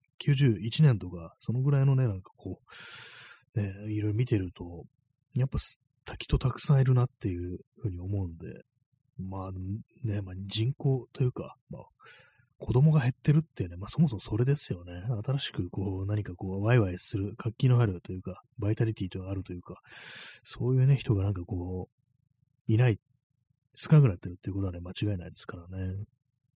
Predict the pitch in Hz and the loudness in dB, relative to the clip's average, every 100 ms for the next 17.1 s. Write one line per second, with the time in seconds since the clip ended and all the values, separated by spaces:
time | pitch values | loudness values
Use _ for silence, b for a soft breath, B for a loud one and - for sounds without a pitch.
0 | _ _ _ _ _ b b b b b | _ _ _ _ _ b b b b b
1 | - 107 - 147 - 98 107 107 98 120 | -14 -6 4 6 4 -2 0 0 4 8
2 | 147 143 120 117 127 160 127 131 - 127 | 10 8 4 -4 0 2 4 4 4 4
3 | 117 - _ - - 151 147 131 87 82 | 4 2 _ -8 6 10 10 8 4 -4
4 | - _ - - 90 87 90 - - 98 | -14 _ -12 -10 -10 -12 -14 -14 -8 -8
5 | - - - - - - 131 123 92 87 | -8 -8 -8 -8 -4 4 6 6 2 -4
6 | 95 - 107 104 92 85 - - - - | -6 -2 0 0 -4 -10 -6 -6 -6 -10
7 | - - - 139 113 120 - 87 90 90 | -18 -18 -4 2 4 4 2 -4 -6 -8
8 | 87 87 - 92 90 87 90 - 98 95 | -10 -12 -8 -8 -6 -6 -8 -8 -4 0
9 | 101 98 101 - - - - - - 92 | 2 0 -2 -6 -14 -20 -20 -8 -4 -4
10 | - 110 92 90 90 87 90 87 - B | 2 4 4 0 -8 -10 -12 -14 -16 B
11 | B B B B B 113 117 135 151 139 | B B B B B 0 4 6 6 6
12 | 139 131 151 110 - 104 - 147 143 - | 4 2 2 2 2 0 2 4 4 2
13 | 110 90 92 - 104 101 87 - 95 92 | -6 -6 -10 -6 -4 -4 -6 -10 -8 -6
14 | 92 92 92 95 120 - 131 113 - 110 | -8 -8 -8 -6 -4 2 2 4 6 6
15 | 98 107 104 92 87 - 104 92 107 123 | 4 -2 -2 -2 -6 -6 -6 -2 0 6
16 | 151 98 101 107 107 - 90 - 90 87 | 6 6 2 -2 -4 -6 -10 -10 -8 -10
17 | 90 | -12